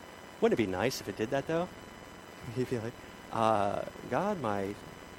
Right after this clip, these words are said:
daughter is four and I'm going nuts." Oh, page fifty. Thank you so much. Thank you so much. Oh, there was a potty training section. That would have been helpful.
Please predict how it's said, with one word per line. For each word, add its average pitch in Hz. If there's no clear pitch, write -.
daughter 151
is 113
four 185
and 131
I'm 127
going 123
nuts." 95
Oh, 139
page 117
fifty. -
Thank 160
you 123
so 113
much. 101
Thank 180
you 135
so 120
much. 95
Oh, 196
there 160
was 160
a 175
potty 214
training 113
section. 107
That 170
would 143
have 117
been 101
helpful. 104